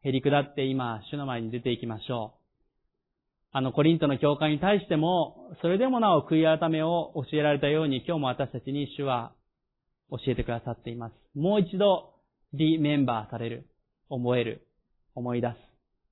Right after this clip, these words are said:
そのことをしていくときに、まず主の前に、私たちの足を洗ってくださるイエス様に、今、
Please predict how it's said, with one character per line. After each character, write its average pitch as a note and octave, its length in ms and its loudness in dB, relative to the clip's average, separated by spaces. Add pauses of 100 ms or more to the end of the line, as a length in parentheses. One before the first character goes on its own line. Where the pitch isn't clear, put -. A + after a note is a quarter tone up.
(160)
そ C#3 80 -8
の B2+ 80 -8
こ B2+ 140 -6
と C3 140 -4
を C#3 380 -2 (400)
し - 60 -14
て C3+ 80 2
い B2 80 0
く B2 100 -10
と B2+ 120 -6
き A#2+ 120 -8
に、 A#2 240 -6 (480)
ま C3 160 -4
ず A#2+ 180 -8
主 C3+ 80 -6
の B2+ 120 -4
前 B2 220 -2
に、 A2+ 180 -10 (600)
私 B2+ 240 -4
た C3+ 80 -4
ち - 40 -8
の C3+ 120 0
足 C3+ 200 -2
を E3 80 8
洗 D#3 140 6
っ D3 60 0
て D3+ 60 -4
く D3+ 80 0
だ C#3+ 120 2
さ D3+ 100 2
る C3 320 -4
イ B2+ 100 -6
エ C3 80 -4
ス - 100 -16
様 A#2 200 -6
に、 A#2+ 200 -8 (1300)
今、 C3+ 360 -4